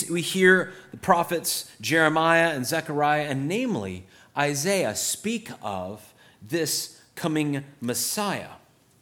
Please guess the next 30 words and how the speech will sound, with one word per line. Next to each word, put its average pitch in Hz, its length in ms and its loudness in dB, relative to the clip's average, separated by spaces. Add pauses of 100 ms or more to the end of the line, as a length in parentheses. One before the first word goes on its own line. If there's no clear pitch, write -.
(920)
So 185 180 0
in 180 60 0
Isaiah, 180 880 2
the 139 80 -6
very 175 180 2
beginning 185 360 -2
of 147 100 -2
Isaiah, 127 460 0
you 160 120 -2
might 170 140 -2
remember 160 320 -2
this 120 200 -6
from 139 180 -6
the 127 60 -4
Christmas 143 480 -6
season 147 360 -6
that 117 80 -8
we 120 80 -8
just 123 180 -8
came 123 220 -8
through, 120 440 -2 (920)
but 156 340 2
Isaiah 160 400 2
seven, 196 580 0 (440)
uh, 139 180 0
he 151 240 -6
predicts 170 560 -2
that 147 180 -4
there 170 140 -2
is 160 320 -2